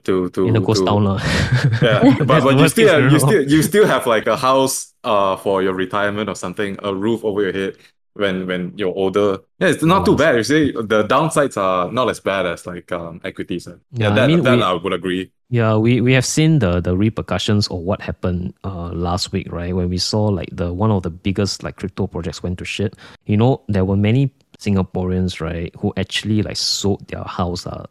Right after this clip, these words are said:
Speaker 2: and then, like, took a reverse mortgage. They took loans against their house, uh, and they basically invested everything into, uh, Terra and Luna. You know, and then when that crashed, uh, literally, uh, they had to start from scratch. They, like,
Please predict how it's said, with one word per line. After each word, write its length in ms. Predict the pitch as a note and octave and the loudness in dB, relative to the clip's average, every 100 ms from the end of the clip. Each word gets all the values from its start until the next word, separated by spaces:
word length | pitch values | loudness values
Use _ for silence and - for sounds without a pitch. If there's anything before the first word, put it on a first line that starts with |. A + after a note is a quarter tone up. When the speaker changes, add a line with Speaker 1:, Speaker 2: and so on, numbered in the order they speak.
| _ | _
Speaker 2:
and 180 | G2+ F#2 | -2 0
then, 180 | G2 G#2 | 2 2
like, 180 | F#2+ - - | 0 -4 -8
took 160 | - - | -10 -6
a 100 | F2+ | -8
reverse 460 | E2+ E2+ F#2 F#2 | -6 -6 -4 -4
mortgage. 480 | E2+ E2 F2+ F2 - | -6 -8 -4 -4 -4
They 100 | F#2 F2 - | -8 -8 -6
took 100 | - - | -6 -4
loans 520 | G2 G2 A#2+ D3 C3+ | -4 2 4 4 2
against 360 | E2+ F#2 G2 | -2 -2 -2
their 100 | - | -4
house, 320 | - F#2+ F2+ - | -8 -6 -6 -6
uh, 60 | |
and 140 | F2+ F2+ | -4 -2
they 60 | F2+ | -2
basically 460 | G2 F#2+ - A2+ - | -2 -6 -4 -4 -2
invested 560 | F2 F2 - - - | -8 -6 -8 -8 -10
everything 480 | - F2 F2+ - G2 | -8 -8 -8 -6 -4
into, 540 | F#2+ F2+ - E2+ E2+ - - | -2 -6 -6 -8 -8 -10 -16
uh, 500 | - F2+ E2 E2 E2 E2 | -10 -6 -6 -6 -8 -6
Terra 280 | F2 F2+ F#2 | -2 0 2
and 180 | F2+ E2+ | 0 -2
Luna. 320 | E2+ F2+ C#3+ - _ _ _ | -2 0 -2 -4 _ _ _
You 100 | - | 0
know, 140 | G2+ A2 | 2 2
and 200 | G3+ F#3 | 2 2
then 160 | F#2 | 2
when 240 | F#2 G2+ G2+ | 2 0 2
that 260 | C3+ - - | 0 -2 -10
crashed, 520 | - G#2+ G2 F#2 - | -6 -2 0 -2 -4
uh, 200 | E2 E2 | -6 -6
literally, 880 | F#2+ G#2 - A2 G#2+ G#2 G2+ A2 F#2+ | -4 -6 -2 0 2 2 2 2 2
uh, 120 | F2 | 0
they 100 | F2+ | -4
had 180 | - F2 | -4 -8
to 100 | - | -8
start 280 | - - - | -12 -10 -12
from 160 | - D#2+ | -10 -10
scratch. 300 | - - - | -8 -8 -4
They, 140 | F2 | -4
like, 200 | F2 E2+ | -4 -6